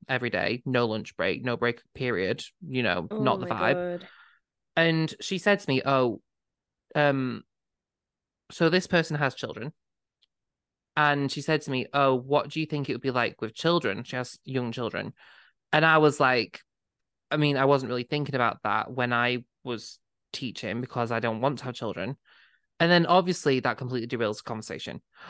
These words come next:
Speaker 1: "Why don't you want children? Oh, you'd be a great parent. You'd be great." All this, that, and the other. And I just, I don't like to get into it, especially with people that I don't know. 'Cause, like, I always feel
Speaker 2: Mm.
Speaker 1: like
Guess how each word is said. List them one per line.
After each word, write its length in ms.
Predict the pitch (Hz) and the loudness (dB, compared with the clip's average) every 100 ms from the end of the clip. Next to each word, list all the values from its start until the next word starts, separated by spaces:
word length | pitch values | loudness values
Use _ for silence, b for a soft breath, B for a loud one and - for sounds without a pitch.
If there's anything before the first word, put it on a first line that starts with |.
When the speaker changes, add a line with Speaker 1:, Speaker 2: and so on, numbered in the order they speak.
| 202 - | -14 0
Speaker 1:
"Why 300 | 180 202 262 | 4 6 6
don't 220 | 277 269 | 6 6
you 120 | 240 | 6
want 240 | 214 190 - | 6 4 4
children? 640 | 196 170 151 147 135 131 _ _ | 4 6 4 4 2 0 _ _
Oh, 220 | 196 208 196 | 4 6 6
you'd 200 | 202 220 | 4 0
be 120 | 247 | -2
a 60 | 240 | 0
great 360 | 208 240 269 | -2 -2 -4
parent. 580 | - 220 208 175 147 120 | -6 -4 -4 -4 -6 -8
You'd 140 | 165 - | -10 -6
be 120 | 196 | -6
great." 520 | - 208 254 233 147 | 0 2 4 2 2
All 200 | 147 147 | 0 0
this, 180 | 143 - | -4 -4
that, 180 | 135 113 | -4 -2
and 100 | 135 | -4
the 100 | 135 | -6
other. 300 | 123 87 - b b b - | -4 -6 -6 b b b 0
And 300 | 196 220 220 | 0 2 0
I 160 | 226 240 | 2 2
just, 280 | 233 - - | 0 -8 -6
I 100 | 170 | -2
don't 340 | 175 180 202 143 | 2 2 2 0
like 280 | 143 147 - | -4 -4 -8
to 100 | 151 | -8
get 140 | 131 | -8
into 320 | 123 123 139 | -8 -10 -10
it, 60 | 120 | -10
especially 360 | - 139 156 | -8 -8 -6
with 100 | 151 | -8
people 300 | 156 143 147 135 | -8 -10 -8 -6
that 120 | 131 | -6
I 60 | |
don't 280 | 131 123 - | -6 -8 -8
know. 280 | 117 123 147 - | -10 -10 -10 -12
'Cause, 160 | 139 | -6
like, 180 | 143 - | -6 -4
I 100 | 156 175 | -2 0
always 200 | 196 190 | 0 -2
feel 160 | 180 | 0
Speaker 2:
Mm. 80 | 135 | -2
Speaker 1:
like 160 | - | -4